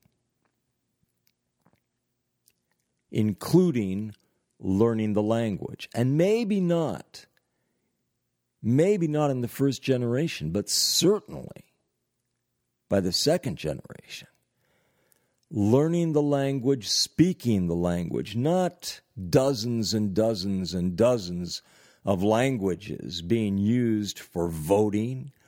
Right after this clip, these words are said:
and for everything else under the sun, but instead, while they might prefer to use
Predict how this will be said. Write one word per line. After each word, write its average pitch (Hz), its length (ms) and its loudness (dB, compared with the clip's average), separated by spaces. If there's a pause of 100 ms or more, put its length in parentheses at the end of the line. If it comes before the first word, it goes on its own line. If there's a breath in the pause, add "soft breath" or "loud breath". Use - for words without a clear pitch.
(540 soft breath)
and 98 400 0
for 87 500 -4 (140)
everything 107 420 2
else 185 320 0
under 82 160 -4
the - 120 -10
sun, 90 300 -4
but 90 140 -6
instead, 101 840 -2 (1800)
while 101 220 2
they 107 460 0 (440)
might 107 520 0
prefer 143 840 0
to - 220 -4
use 90 720 -2